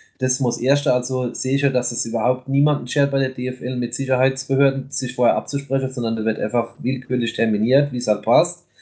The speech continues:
Ähm, und noch eine andere Sache ist halt bei dem Spiel, war jetzt, glaub ich, das letzte Risikospiel war letztes Jahr gegen Dresden.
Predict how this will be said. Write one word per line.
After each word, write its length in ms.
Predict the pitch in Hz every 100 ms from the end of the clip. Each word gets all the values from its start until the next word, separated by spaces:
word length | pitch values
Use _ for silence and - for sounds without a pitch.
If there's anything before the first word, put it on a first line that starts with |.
| - - - - _ _ _ _ _ -
Ähm, 540 | 120 117 117 120 117 - _ _ _ -
und 200 | 117 117
noch 320 | 117 117 113
eine 80 | 110
andere 260 | 131 139
Sache 260 | 139 139 135
ist 160 | -
halt 300 | 135 123 - - _ _ _ _
bei 120 | 113
dem 240 | 107 123 135
Spiel, 520 | - 139 139 139 135 _ _ _ _ _ _ _ _ _ _ _
war 120 | 113 113
jetzt, 180 | -
glaub 160 | 123 110
ich, 80 | 110
das 240 | - 80 - - _ _ - -
letzte 320 | 131 135 143
Risikospiel 600 | 143 135 135 - 139 120
war 120 | 113
letztes 320 | 131 135 -
Jahr 120 | 131
gegen 260 | 123 117 110
Dresden. 640 | 104 131 143 - 175 196